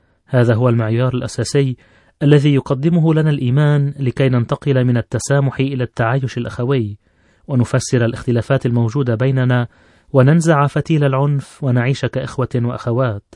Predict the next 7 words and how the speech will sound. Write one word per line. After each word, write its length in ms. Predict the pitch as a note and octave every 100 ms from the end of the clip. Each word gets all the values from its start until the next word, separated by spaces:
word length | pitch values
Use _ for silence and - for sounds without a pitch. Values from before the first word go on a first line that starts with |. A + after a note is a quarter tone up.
| _ _ _ _ _
لذلك، 600 | B2 A2+ B2+ A#2 - B2 A2+ _ _ _ -
لنضمن 420 | C3 D3+ D#3+ D3+
أن 200 | D3+ C#3+
تكون 320 | C#3+ - E3+
الأديان 460 | D#3+ D3+ C3+ D3+ D3
قنوات 560 | - C3 B2+ C#3+ -
أخوة 560 | C3 B2+ D3 C3+ C3 B2+